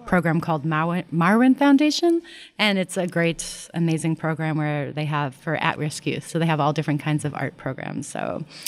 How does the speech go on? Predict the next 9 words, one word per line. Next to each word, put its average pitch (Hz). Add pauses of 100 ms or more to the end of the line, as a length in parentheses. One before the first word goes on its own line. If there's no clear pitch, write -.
(280)
I 180
was 175
teaching 170
photography 165
to 160
junior 160
high 147
kids 151
and 147